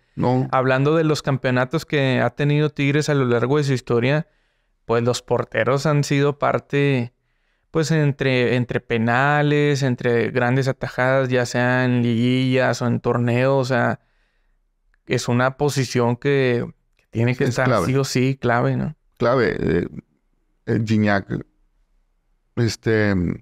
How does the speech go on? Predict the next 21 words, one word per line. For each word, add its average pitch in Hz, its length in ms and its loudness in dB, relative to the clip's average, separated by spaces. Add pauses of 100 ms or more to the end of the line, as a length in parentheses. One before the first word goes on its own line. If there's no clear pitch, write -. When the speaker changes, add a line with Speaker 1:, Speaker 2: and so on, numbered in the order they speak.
(920)
Speaker 1:
Silvera 117 400 0
falló 123 300 0
esa 127 180 0
vez. 127 380 -2
Silvera 123 400 0
fa-, 123 240 -2
nos 113 240 0
falló. 117 400 0 (800)
Luego 135 280 2
al 151 100 2
otro 151 240 0
torneo 131 380 0
fue 139 180 -2
campeón 139 320 0
de 139 80 2
goleo, 127 380 0
pero 117 220 2
en 117 80 2
ese 131 180 0
momento 139 400 0
falló. 107 340 -2